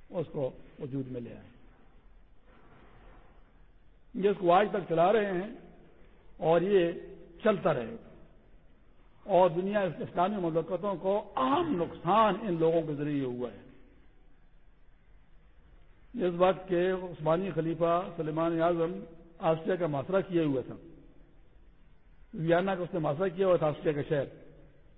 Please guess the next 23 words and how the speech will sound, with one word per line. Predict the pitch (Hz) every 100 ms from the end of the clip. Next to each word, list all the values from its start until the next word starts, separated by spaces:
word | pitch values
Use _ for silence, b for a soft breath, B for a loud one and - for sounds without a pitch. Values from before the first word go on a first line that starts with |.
| - - - - -
اور | 233
اس | 196
کو | 208
فتح | 240 220 170
کر | 151
رہا | 135
تھا | 120 120 - - - - - - - - - -
کہ | 208
پیچھے | 175 214 208
سے | 185
شیعوں | 151 190 190
کی | 160
بغاوت | 156 175 170
ہوئی | 147 175 202
ہے، |
اس | 190 185
کو | 180
محل | 151 165 165
چھوڑ | 180 196
کر | 160
پیچھے | 143 143 139
آنا | 135
پڑا۔ | 123